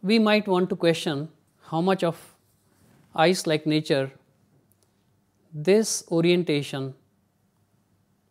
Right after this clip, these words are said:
induced in water molecules by C H two groups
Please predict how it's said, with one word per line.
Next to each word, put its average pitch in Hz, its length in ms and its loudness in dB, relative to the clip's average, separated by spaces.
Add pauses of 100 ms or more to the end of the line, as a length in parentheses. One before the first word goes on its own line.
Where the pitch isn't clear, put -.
(880)
induced 190 520 2
in 156 280 0 (120)
water 160 280 2
molecules 143 640 -4 (680)
by 156 200 4
C 165 220 -2
H 156 160 -2
two 156 140 -4
groups 143 440 -6